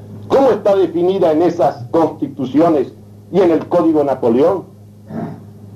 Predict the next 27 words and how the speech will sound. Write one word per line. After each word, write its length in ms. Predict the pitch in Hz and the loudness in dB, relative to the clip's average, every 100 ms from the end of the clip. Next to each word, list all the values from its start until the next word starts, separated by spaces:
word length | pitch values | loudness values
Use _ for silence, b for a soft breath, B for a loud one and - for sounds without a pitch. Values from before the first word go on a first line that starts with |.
| - | -12
Derecho 560 | - 78 107 156 - 147 | -4 2 4 2 2 0
de 120 | 135 | 0
propiedad 720 | 131 123 113 - 92 101 127 | 0 -2 -2 -2 0 2 2
es 180 | 113 110 | -2 -4
el 160 | 104 101 | -6 -2
derecho 420 | 117 135 135 135 | -2 -2 -2 -2
de 80 | 110 | -2
todo 340 | - - 196 | -2 0 0
ciudadano 460 | 113 101 117 135 117 | 0 2 2 2 0
de 140 | 110 | 0
gozar 400 | 101 101 - 180 | 0 -4 -2 0
y 80 | 180 | 0
disponer 500 | 139 104 113 117 165 | -4 -4 -2 0 0
a 80 | 156 | 0
su 180 | - 113 | 0 0
arbitrio 600 | 101 107 196 - 147 135 | 0 -2 -6 -4 -2 0
de 100 | 131 | 0
sus 240 | 131 101 | -2 -4
bienes, 340 | 160 214 160 | 0 0 2
de 100 | 123 | 0
sus 240 | 117 117 120 | -2 -4 -2
ingresos, 480 | 120 117 208 151 139 | -2 2 2 2 0
del 140 | 131 | 0
fruto 280 | - 220 160 | -2 -2 -2
de 80 | 147 | -2
su 140 | 143 | -4
trabajo 520 | - 147 208 196 185 | -2 0 2 0 -4